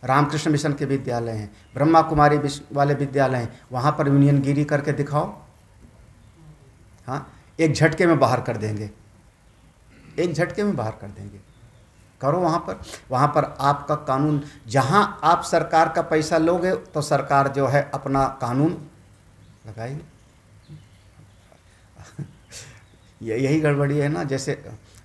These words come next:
हमारे, हमको, हम तो लखनऊ में बहुत सारा अनुदान ले सकते थे, गौशाला के नाम से ले सकते थे। आ-, आपका प्रोटेस्ट करना अधिकार नहीं है, आपका प्रोटेस्ट करना है राजनीति में जाओ।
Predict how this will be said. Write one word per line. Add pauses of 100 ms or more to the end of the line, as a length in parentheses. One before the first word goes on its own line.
हमारे, (300)
हमको, (100)
हम
तो
लखनऊ
में
बहुत
सारा
अनुदान
ले
सकते
थे, (680)
गौशाला
के
नाम
से
ले
सकते
थे। (840)
आ-, (840)
आपका
प्रोटेस्ट
करना
अधिकार (420)
नहीं
है, (560)
आपका
प्रोटेस्ट
करना
है
राजनीति
में
जाओ।